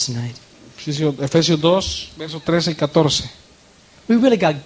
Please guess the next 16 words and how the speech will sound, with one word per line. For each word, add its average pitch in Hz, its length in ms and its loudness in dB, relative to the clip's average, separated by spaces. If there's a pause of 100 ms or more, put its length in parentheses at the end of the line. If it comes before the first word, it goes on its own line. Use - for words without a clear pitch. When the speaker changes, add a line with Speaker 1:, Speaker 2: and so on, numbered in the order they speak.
Speaker 1:
gotta 175 180 2
get 160 100 0
this 156 200 -2
idea 151 300 0
clear 156 280 0
in 151 60 0
our 151 80 0
mind 147 240 -2
about 151 220 -2
covenants. 160 640 -4 (160)
Speaker 2:
Y, 147 180 -2
eh, 135 100 -2
creo 165 220 -2
que 170 140 -4
te-, 170 180 -4 (240)
podemos, 151 460 2